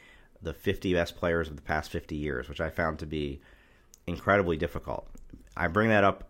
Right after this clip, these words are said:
as a context for this from Bill Thomas. This is in reference to the Mount Rushmore thing.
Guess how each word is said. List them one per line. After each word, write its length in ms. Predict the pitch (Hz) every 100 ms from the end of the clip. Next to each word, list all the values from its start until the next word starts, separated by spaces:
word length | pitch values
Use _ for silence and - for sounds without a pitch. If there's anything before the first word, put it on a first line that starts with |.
| -
as 160 | 87
a 40 | 80
context 440 | 92 90 85 -
for 140 | - 78
this 280 | 82 -
from 200 | - 76
Bill 240 | 71 87 92
Thomas. 500 | - 73 52 - - - - - -
This 200 | 110 120
is 100 | 131
in 100 | 120
reference 400 | 104 98 95 -
to 120 | 95
the 60 | 85
Mount 200 | 82 57
Rushmore 360 | 67 73 76 64
thing. 180 | -